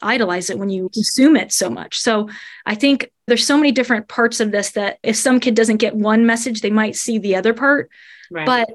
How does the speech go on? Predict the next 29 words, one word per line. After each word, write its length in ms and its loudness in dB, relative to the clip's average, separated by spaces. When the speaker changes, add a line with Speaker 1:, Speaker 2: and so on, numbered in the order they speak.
Speaker 1:
with 200 2
construction, 580 -2
I 100 0
just 260 -2
wanted 340 0
to 400 0
inspire 420 0
kids 340 0
who 160 -4
may 260 2
think 300 -4
about 220 -2
construction 640 -2
and 100 2
they 60 6
say, 180 2
"Oh, 160 -2
wait, 220 0
this 180 0
is 240 0
heroic. 400 0
It 100 -6
does 240 0
matter. 420 -4
I 140 -2
can 260 0
make 160 2
a 60 -4
difference." 440 -6